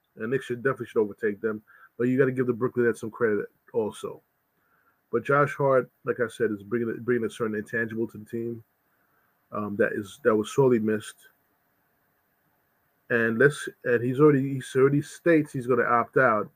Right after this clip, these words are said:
but already is planning on re-, planning on re-signing with the New York Knicks, which is,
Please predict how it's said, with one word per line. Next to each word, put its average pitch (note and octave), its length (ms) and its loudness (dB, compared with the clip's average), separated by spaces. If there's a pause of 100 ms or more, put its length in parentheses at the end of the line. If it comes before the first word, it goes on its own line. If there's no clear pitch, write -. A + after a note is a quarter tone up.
(100)
but A#2 120 -2
already A#2+ 340 2
is A2+ 240 -8
planning B2+ 260 0
on A2 140 -2
re-, A2 160 -6 (180)
planning D#3+ 300 2
on A#2 100 -2
re-signing A2+ 380 -4
with A2 80 -4
the A2 60 -6
New A2+ 120 -4
York G#2 140 -2
Knicks, B2 340 -4 (480)
which C#3+ 260 0
is, C3 300 2